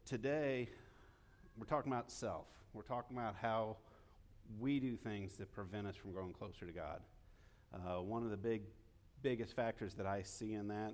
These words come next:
is transparency, and that's mainly what I wanted to talk on today, was just the transparency, being open and honest, both with ourselves and those around you. We can be there to support each other, love on each other, and help each other through difficult times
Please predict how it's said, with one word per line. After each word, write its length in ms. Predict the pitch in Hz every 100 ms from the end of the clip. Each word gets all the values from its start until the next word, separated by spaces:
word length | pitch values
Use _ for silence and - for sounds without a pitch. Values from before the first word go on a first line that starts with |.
| -
is 380 | 98 92 - -
transparency, 880 | - 101 87 - 95 90 87 - 85
and 100 | 85
that's 220 | 95 101
mainly 200 | 107 104
what 120 | 95
I 60 | 95
wanted 280 | 92 90 -
to 80 |
talk 240 | - 85 -
on 160 | 90
today, 360 | 87 87 90 95 - - - -
was 140 | 104 98
just 240 | 110 98
the 60 | 107
transparency, 840 | - 113 101 - 101 98 - 101
being 300 | 98 117 104 107
open 340 | 117 110 117
and 100 | 104
honest, 460 | 101 107 110 - -
both 220 | 92 -
with 100 | 92
ourselves 640 | 90 - 113 104 107 101
and 100 | 104
those 200 | 98 95
around 340 | 95 92 101 104
you. 140 | 117 113 - - - - - - - - - - - -
We 160 | 110 143
can 220 | 143 110
be 160 | 104 117
there 200 | 113 107
to 120 | 95
support 480 | - 90 - 104 107
each 160 | 110
other, 320 | 120 123 123 117
love 220 | 98 104
on 120 | 110
each 200 | 110 -
other, 260 | 113 117 113
and 100 | 92
help 280 | 107 98
each 160 | 107 -
other 180 | 107 110
through 220 | - 107
difficult 400 | 107 - 107 -
times 420 | 113 117 120 120